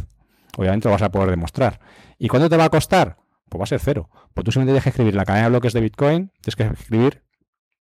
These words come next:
digamos, registrar esa propiedad, que lo puede hacer cualquier persona sin ningún tipo de conocimiento. Entonces ahí tenemos una parte de notaría digital.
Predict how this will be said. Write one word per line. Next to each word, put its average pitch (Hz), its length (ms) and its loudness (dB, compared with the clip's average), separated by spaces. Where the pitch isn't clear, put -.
digamos, 120 380 0
registrar 123 440 0
esa 127 160 0
propiedad, 95 420 -2
que - 100 -2
lo 92 60 0
puede 113 140 0
hacer 117 140 -2
cualquier 107 340 0
persona 117 340 -2
sin 92 200 -6
ningún 92 180 -4
tipo 90 160 -4
de 85 60 -4
conocimiento. 82 580 -6
Entonces 87 260 -4
ahí 95 100 -2
tenemos 110 260 0
una 113 120 0
parte 123 240 0
de 113 40 2
notaría 101 240 0
digital. 90 400 -4